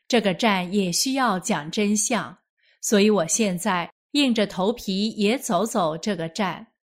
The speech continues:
我想，大法弟子不救他们，他们就没有未来了。当然，我也做得不好，怕心也重，个别时候由于怕心还说错话了，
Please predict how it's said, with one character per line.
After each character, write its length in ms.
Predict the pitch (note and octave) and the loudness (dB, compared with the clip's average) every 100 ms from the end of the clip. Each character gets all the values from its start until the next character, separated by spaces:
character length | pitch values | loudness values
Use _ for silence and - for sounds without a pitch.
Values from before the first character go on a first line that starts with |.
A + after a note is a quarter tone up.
| _ _ | _ _
我 180 | G3 F#3+ | 0 2
想， 360 | - F#3+ D3+ - _ _ - | 2 0 -2 -10 _ _ 0
大 180 | G#3+ G3+ | 2 4
法 220 | G3 E3+ | 2 0
弟 240 | A3+ G3 | 2 2
子 280 | F3 G3+ F3+ | 0 -2 -4
不 220 | F3 F#3+ | -4 -4
救 300 | G3 C#4+ B3 | -2 -2 -2
他 300 | F#3 - F#3 | -2 -2 -2
们， 200 | F#3 E3+ - _ - | 0 -4 -8 _ -6
他 160 | C#4 | -2
们 120 | B3 B3 | 0 0
就 240 | C4 A#3 | 2 2
没 240 | G#3+ G3+ | 4 2
有 180 | C#4 A#3 | 2 0
未 260 | E3 B3+ A3+ | 0 0 0
来 300 | F#3 D#3+ D3+ | -2 -6 -6
了。 300 | F#3 E3 - _ _ _ _ _ | -4 -4 -6 _ _ _ _ _
当 180 | G#3 G3+ | 0 4
然， 340 | G#3 D#3+ E3 G#3 _ _ | 4 2 -2 -10 _ _
我 140 | F#3+ | 2
也 260 | G#3+ A3+ E3 | 2 2 0
做 260 | E3 A#3+ F#3+ | -2 -2 0
得 260 | F3 E3+ | -2 -4
不 200 | E3+ A#3 | -4 -4
好， 460 | E3+ - - - - _ - | -4 -6 -8 -10 -16 _ -12
怕 220 | C#4 A#3+ | -4 0
心 400 | G#3 B3 A#3+ B3 A3 | 2 2 0 0 -2
也 120 | - | -4
重， 320 | - A3+ E3+ - _ _ _ | -2 -2 -2 -8 _ _ _
个 180 | - A3 | 4 4
别 220 | F3+ F#3 | 4 0
时 260 | G#3+ - D3 | 0 -2 -6
候 340 | - G3+ E3+ - _ | -2 0 0 -4 _
由 160 | A3 A#3+ | 2 4
于 120 | A3+ | 2
怕 280 | A3+ - G#3+ | -2 -4 -4
心 400 | F#3+ - A3 A3+ - _ | -2 0 0 0 -6 _
还 280 | - F#3 F#3 | -2 0 0
说 220 | F#3+ A#3 | 0 0
错 300 | G#3+ - A3 | 0 0 -2
话 400 | F#3+ A#3+ G#3 E3+ | -2 -4 -4 -4
了， 240 | E3 D#3 | -8 -10